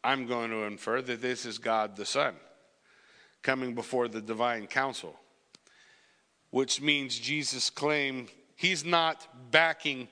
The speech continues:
away from the claim of being equal with the Father. He's about to double down.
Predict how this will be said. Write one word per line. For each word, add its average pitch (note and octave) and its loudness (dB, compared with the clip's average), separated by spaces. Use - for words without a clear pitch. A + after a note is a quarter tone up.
away E3 6
from D#3 -2
the D3 2
claim C#3+ 0
of B2 -6
being C3 2
equal C3 -2
with B2 -2
the A#2 -2
Father. A2+ 2
He's A#2+ -2
about C#3 2
to B2 -10
double B2+ 0
down. A#2+ 0